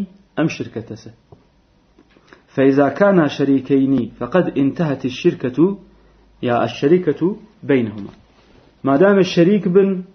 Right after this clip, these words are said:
بە فەسخی یەکێکیان، مادام دوو نەفەر بن، ها، دوو نەفەر بوون، یەکێ فەسخی کرد، تەواو بێ. ئەگەر چەند نەفەر بن، چی؟ وإن كانوا أكثر وفسخ أحدهم بقيت الشركة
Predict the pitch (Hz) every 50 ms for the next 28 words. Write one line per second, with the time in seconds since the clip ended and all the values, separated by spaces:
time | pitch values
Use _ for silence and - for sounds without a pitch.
0 | 139 147 151 151 202 202 - - - 156 147 143 143 139 139 143 135 135 - 170
1 | 190 214 233 233 233 196 151 147 135 156 180 180 160 151 185 185 151 127 123 123
2 | 120 110 110 117 113 113 123 110 - - - _ _ _ _ _ _ _ _ _
3 | _ - 151 208 233 233 226 180 220 220 214 214 220 214 220 208 214 196 180 185
4 | 175 - - 180 180 - 214 - - 165 156 139 117 107 117 123 139 165 160 -
5 | 165 160 165 160 160 - 175 165 170 196 220 196 - - 185 196 226 233 - -
6 | _ _ _ _ _ _ _ _ - - _ - - - - - - _ - -
7 | 135 139 143 - 208 214 214 208 202 185 - 226 220 - - 196 180 170 160 156
8 | 151 143 135 120 - - 208 208 - 190 175 - 165 - 147 - - 226 190 226
9 | 220 254 254 185 160 202 - - 170 156 143 - 143 135 - - - 208 180 -
10 | - 131 123 -